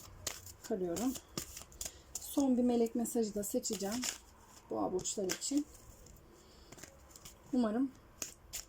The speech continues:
gerçek anlamda ihtiyaçlarınız neyse, e, o şekilde size gelir. Yükselen burcunuzu da izleyebilirsiniz bu arada.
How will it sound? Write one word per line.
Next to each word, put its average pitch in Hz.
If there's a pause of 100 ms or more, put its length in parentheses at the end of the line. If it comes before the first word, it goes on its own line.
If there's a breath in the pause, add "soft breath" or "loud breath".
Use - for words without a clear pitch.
(1400)
gerçek 233
anlamda 185
ihtiyaçlarınız 208
neyse, 226 (680)
e, 196
o 240
şekilde 208
size -
gelir. 190 (3250 loud breath)
Yükselen 277
burcunuzu 254
da 233
izleyebilirsiniz 202
bu 196
arada. 202